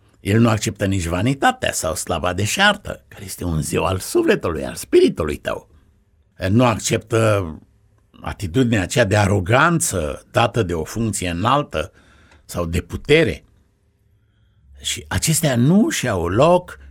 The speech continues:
în prezența lui Iahve și Dumnezeu interzice orice fel de adicție cu ele. Dimpotrivă, acestea, spune porunca, sunt păcate. Păcate crescute în țărâna inimii,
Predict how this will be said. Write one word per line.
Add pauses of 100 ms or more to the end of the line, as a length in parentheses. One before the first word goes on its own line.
(180)
în (100)
prezența
lui
Iahve (440)
și
Dumnezeu
interzice
orice
fel
de
adicție
cu
ele. (540)
Dimpotrivă,
acestea, (400)
spune
porunca, (440)
sunt (360)
păcate. (1800)
Păcate
crescute
în
țărâna
inimii,